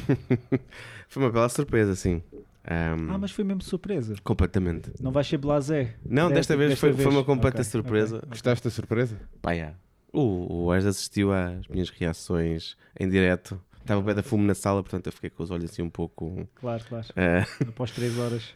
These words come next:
Speaker 2: portanto.
Speaker 1: É pá, mentiríamos se, e o, e o Sérgio também já teve um episódio assim do género. Ouvir as pessoas que nos são queridas a falar de nós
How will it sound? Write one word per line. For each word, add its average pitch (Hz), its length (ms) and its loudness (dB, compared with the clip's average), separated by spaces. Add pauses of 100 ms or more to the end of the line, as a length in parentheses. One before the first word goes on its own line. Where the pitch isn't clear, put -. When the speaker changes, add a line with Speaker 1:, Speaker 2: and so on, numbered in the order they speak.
Speaker 2:
portanto. 104 220 -12 (460)
Speaker 1:
É - 80 0
pá, 82 140 0 (600)
mentiríamos 120 1040 2
se, - 100 -8 (1300)
e 90 160 -4
o, - 120 -6
e 85 80 -4
o 85 60 -4
Sérgio 92 260 0
também 90 200 -2
já 87 100 2
teve 87 260 -4
um 87 80 -2
episódio 82 280 -2
assim 87 140 0
do 82 40 0
género. 82 260 -2 (200)
Ouvir 104 420 4
as 107 100 2
pessoas 107 220 0
que - 60 -12
nos 107 160 -4
são 104 160 4
queridas 92 680 2 (460)
a - 80 -8
falar 95 380 2
de 98 80 -4
nós 95 420 0